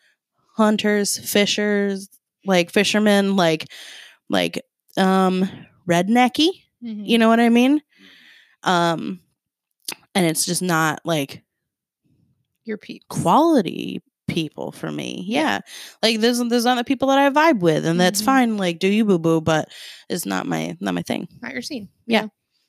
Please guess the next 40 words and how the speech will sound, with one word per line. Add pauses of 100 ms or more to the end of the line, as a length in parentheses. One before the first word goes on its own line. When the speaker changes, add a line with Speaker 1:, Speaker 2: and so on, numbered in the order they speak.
(280)
Speaker 1:
Yeah. (840)
Speaker 2:
That
makes
sense.
Speaker 1:
Mm-hmm. (1300)
Yeah. (880)
Oh,
Bumble
sucked,
too. (760)
Speaker 2:
Yeah.
Speaker 1:
<laughs>
Speaker 2:
Bumble
Speaker 1:
Just
Speaker 2:
was
like,
Speaker 1:
wanna,
Speaker 2:
meh. (580)
Speaker 1:
like, (400)
<laughs>
like,
B-,
Bumble
was
rough
because
I
think
I
matched
with
two
people, (360)
and
I
think
I
saw
five
profiles.